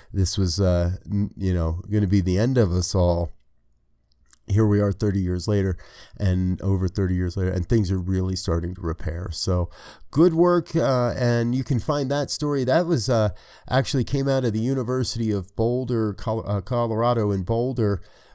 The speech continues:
from their Cooperative Institute for Research in Environmental Sciences at the University of Colorado in Boulder. So kudos to all you folks right up the road here from where we record. I appreciate the work that you're doing.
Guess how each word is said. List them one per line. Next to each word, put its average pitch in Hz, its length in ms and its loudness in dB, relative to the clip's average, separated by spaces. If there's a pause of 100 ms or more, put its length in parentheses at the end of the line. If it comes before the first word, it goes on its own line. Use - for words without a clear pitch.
from 107 560 0
their 104 340 2
Cooperative 117 600 -2
Institute 113 580 -2
for 104 180 -6
Research 113 560 -2
in 101 140 -2
Environmental 104 640 0
Sciences 107 880 -2 (420)
at 101 300 -4
the 107 80 -2
University 95 560 -2
of 90 80 -6
Colorado 90 540 -4
in 85 80 -4
Boulder. 90 420 -4
So 90 320 -4 (480)
kudos 139 440 0
to - 100 -4
all 120 200 2
you 123 200 0
folks 151 400 -2
right 120 160 4
up 110 140 -2
the 113 80 0
road 113 240 2
here 113 180 0
from 110 180 -4
where 107 180 -2
we 107 140 -4
record. 110 680 -4 (200)
I 101 60 -4
appreciate 95 680 -6
the 95 100 -6
work 95 280 -6
that - 160 -6
you're 92 160 -2
doing. 104 420 -4